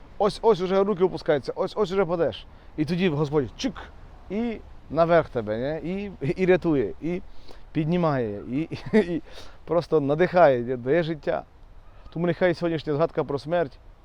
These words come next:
також нас на-, до життя надихне. А хто додивився до цього моменту, то напишіть, будь ласка, у коментарях під відео от сьогодні, зараз, в цю секунду, в цю хвилину,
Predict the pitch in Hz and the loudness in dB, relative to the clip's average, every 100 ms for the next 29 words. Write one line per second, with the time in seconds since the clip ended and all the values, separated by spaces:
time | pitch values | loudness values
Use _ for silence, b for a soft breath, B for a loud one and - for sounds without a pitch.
0 | - 143 147 127 135 135 117 127 123 131 | -8 -2 -2 0 -2 -4 -6 -8 -4 -2
1 | 131 147 131 110 127 - - - - - | 2 2 0 -4 -6 -6 -12 -18 -20 -20
2 | - - - - - - 131 - 151 147 | -20 -20 -20 -20 -20 -8 -6 -2 0 2
3 | 147 165 131 131 123 147 139 135 170 170 | 2 2 2 -4 0 2 2 2 0 -2
4 | 147 b b b b b - 151 160 190 | -6 b b b b b -4 0 0 0
5 | 233 175 185 - 160 135 131 151 143 165 | 2 4 4 4 0 0 -4 -4 0 2
6 | 180 - 143 156 160 151 139 - - - | 2 0 -6 -2 4 4 4 -2 -18 -20
7 | - - _ - - 139 - 175 165 113 | -20 -20 _ -14 -6 -6 -2 4 4 2
8 | 95 104 160 151 101 - - - - 202 | -4 0 4 4 4 -12 -20 -16 -6 -4
9 | - 220 202 127 101 92 190 - 220 175 | -4 -4 -2 -4 -8 -6 -2 4 6 6